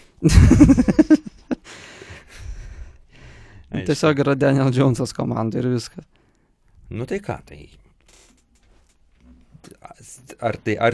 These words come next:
Speaker 2: arba būti ten, e, ant, e, pag-, atsarginių quarterbackų, kas yra pasakymas, nu, yra l-, geriausia, geriausia pozicija. Tau tu nere-, n-, gauni gerus pinigus, nerizikuoji traumomis.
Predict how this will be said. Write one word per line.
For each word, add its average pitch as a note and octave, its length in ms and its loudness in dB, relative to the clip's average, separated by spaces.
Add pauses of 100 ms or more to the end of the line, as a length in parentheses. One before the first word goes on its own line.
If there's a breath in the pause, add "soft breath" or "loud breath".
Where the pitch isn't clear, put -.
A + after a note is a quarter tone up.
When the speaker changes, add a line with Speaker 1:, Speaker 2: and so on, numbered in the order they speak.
Speaker 2:
arba B2+ 300 -4
būti G#2+ 280 -6
ten, F#2 240 -6 (840)
e, G#2 260 -8
ant, G2+ 340 -6
e, G2 400 -6
pag-, F#2+ 260 -8
atsarginių G#2 600 -6
quarterbackų, G2+ 680 -4 (280)
kas - 240 -10
yra G#2 180 -4
pasakymas, G2+ 580 -8
nu, G2+ 100 -10
yra G2+ 220 -6
l-, G2 160 -10 (180)
geriausia, G2+ 640 -4
geriausia F#2 500 -8 (360)
pozicija. C#3 560 -6
Tau C#3 280 -8
tu F#3 160 -12
nere-, D3+ 300 -6
n-, G2 580 -12 (100)
gauni A#2 380 -6
gerus G2+ 240 -10
pinigus, E3 580 -6
nerizikuoji G#2+ 720 -8
traumomis. D#3+ 600 -6